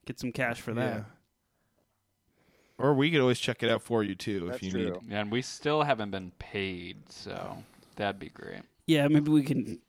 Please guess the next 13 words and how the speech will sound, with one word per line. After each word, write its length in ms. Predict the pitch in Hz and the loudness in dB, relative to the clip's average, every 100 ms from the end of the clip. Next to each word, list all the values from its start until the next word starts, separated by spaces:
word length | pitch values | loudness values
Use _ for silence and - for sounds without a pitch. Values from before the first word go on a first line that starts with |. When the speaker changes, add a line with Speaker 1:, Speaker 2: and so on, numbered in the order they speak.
| _ - | _ -2
Speaker 1:
have 160 | 147 147 | 0 4
a 20 | |
little 160 | 139 131 | 4 8
meeting 340 | 131 127 131 | 8 8 4
Speaker 4:
<laughs> 0 | |
Speaker 1:
after 320 | 127 127 - | 2 -2 0
Speaker 4:
We're 140 | 123 120 | 2 2
Speaker 1:
about 180 | 117 123 | 0 2
Speaker 4:
hungry. 680 | 113 110 101 98 90 92 98 - _ | 2 2 -4 -8 -8 -8 -12 -16 _
Speaker 2:
Yeah. 80 | 113 | -4
Speaker 1:
Josh 320 | 113 139 143 | 2 2 2
is, 320 | 151 131 - - | 0 0 -4 -8
yeah, 260 | 123 117 | -8 -8